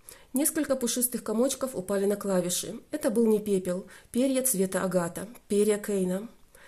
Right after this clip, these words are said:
Когда она закончила, клавиши намокли от слез. На кончиках пальцев пульсировала тупая протяжная боль. Некоторое время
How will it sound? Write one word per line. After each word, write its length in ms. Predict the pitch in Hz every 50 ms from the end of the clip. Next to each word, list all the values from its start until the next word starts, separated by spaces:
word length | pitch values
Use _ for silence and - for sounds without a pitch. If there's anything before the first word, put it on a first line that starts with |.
| - -
Когда 300 | - - 220 233 233 349
она 160 | 370 349 349 -
закончила, 540 | 311 302 - 294 320 311 - 285 277 277
клавиши 440 | 277 - 202 208 202 208 208 208 214
намокли 380 | 202 190 196 196 180 185 - 190
от 140 | 185 185 -
слез. 420 | - 185 175 175 185 - - - - - - - - - - -
На 120 | - 196 190
кончиках 460 | 196 262 269 269 294 - 277 277 - -
пальцев 320 | 294 294 285 285 294 262
пульсировала 560 | - 226 220 - - 247 240 247 240 233 220
тупая 320 | 220 202 185 - 226 254 247
протяжная 560 | 247 202 190 190 202 190 185 196 208 214 214
боль. 320 | 196 185 180 160 156 165 - - - - - - - _
Некоторое 420 | - 233 294 - 330 - 277 285 285
время 480 | 247 302 330 359 339 339 330 302 -